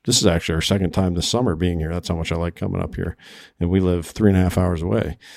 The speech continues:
Um, it's, it's just really nice to be here. So why, in your opinion, why do you think her stories were and continue to be so popular with such a wide range of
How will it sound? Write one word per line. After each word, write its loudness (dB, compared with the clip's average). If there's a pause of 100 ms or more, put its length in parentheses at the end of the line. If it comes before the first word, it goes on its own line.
(220)
Um, -4
it's, -8
it's -12
just -12
really 0
nice 0
to -8
be -6
here. -2
So -2 (1200)
why, 0 (320)
in 4
your 6
opinion, 2 (800)
why 0
do 2
you 4
think 6
her 6
stories 4 (640)
were 6 (160)
and 2
continue 4
to 0
be 2
so 2
popular 2
with -6 (180)
such -2
a 2
wide 2
range 4
of -4